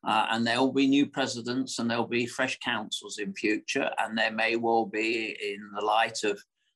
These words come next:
other discussions, you know, uh, uh, an approach that might, uh, adopt separate classifications.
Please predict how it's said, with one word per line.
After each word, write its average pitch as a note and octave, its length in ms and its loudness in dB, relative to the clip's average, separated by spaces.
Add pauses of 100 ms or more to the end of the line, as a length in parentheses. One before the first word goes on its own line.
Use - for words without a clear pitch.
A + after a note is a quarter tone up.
(160)
other B2 220 2
discussions, A#2+ 880 0 (420)
you B2+ 100 -2
know, A#2+ 280 0 (180)
uh, - 440 -4 (100)
uh, A2+ 460 2
an C3+ 200 4
approach D3+ 460 2
that D3 180 2
might, F#3 400 2 (440)
uh, G#2 220 0
adopt - 600 -6 (440)
separate - 440 -4
classifications. G2 1080 -6